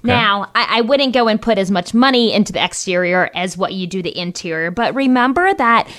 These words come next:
you know, uh, at first sight is most important. Curb appeal <laughs> is very important. And so the home needs to really just pop on the outside just like it does on the inside. So make sure that when a buyer's approaching your home,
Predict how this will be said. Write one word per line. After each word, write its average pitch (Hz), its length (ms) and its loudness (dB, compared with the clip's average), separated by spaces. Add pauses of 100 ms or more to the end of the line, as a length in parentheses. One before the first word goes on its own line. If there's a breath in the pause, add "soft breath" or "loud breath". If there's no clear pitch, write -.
(160 loud breath)
you 226 140 2
know, 196 220 2
uh, 180 360 0
at - 280 0
first 254 280 0
sight 240 320 2
is 190 220 -2
most 196 200 -2
important. 233 460 -2
Curb 226 280 0
appeal 240 380 2
<laughs> - 60 0
is 208 240 -4
very 226 380 0
important. 220 580 -4
And 233 180 0
so 233 320 2 (320 loud breath)
the - 80 -4
home 339 360 -2
needs 320 220 0
to 294 160 -2
really 285 360 -4
just 233 300 -8
pop 226 340 0
on 254 120 2
the 233 120 2
outside 233 480 0
just 220 240 -4
like 226 140 -6
it 202 60 -12
does 220 200 0
on 226 120 4
the 220 160 2
inside. - 520 -2 (300 loud breath)
So 214 400 2
make 220 260 -2
sure 302 340 -2
that 220 280 -2
when 214 180 0
a 208 60 -2
buyer's 208 400 0
approaching 226 420 0
your 202 120 2
home, 214 380 2